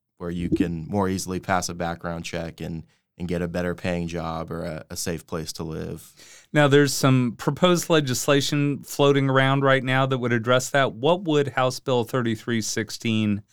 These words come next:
Speaker 2: do?
Speaker 1: It would create a, a computer algorithm that identifies expungement eligible cases and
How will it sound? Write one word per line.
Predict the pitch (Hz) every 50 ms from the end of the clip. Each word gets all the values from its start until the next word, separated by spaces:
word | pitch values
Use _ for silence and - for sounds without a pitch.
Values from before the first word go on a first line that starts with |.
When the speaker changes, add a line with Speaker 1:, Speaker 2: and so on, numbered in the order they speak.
| _ _ _ _ - 104
Speaker 2:
do? | 95 95 101 98 90 85 - - - _ - - _ _ _ _ _
Speaker 1:
It | - 135 127
would | 135 143 139 117 -
create | - - 131 123 120 123 135 143 156 156 156 -
a, | 110 113 110 104 101 98 92 - - _ -
a | 87 104
computer | - 113 98 - - 117 113 113 117 -
algorithm | - 101 101 101 101 104 104 101 98 101 98 98
that | 92 90 87
identifies | 87 87 87 87 90 95 98 92 - - 98 95 95 95 92 82 -
expungement | - - - - - 95 98 92 98 98 -
eligible | - 90 92 90 87 92 85 90 90 - _ _ _
cases | - - 104 104 104 - 110 107 104 101 -
and | - - 87 87 87 85 80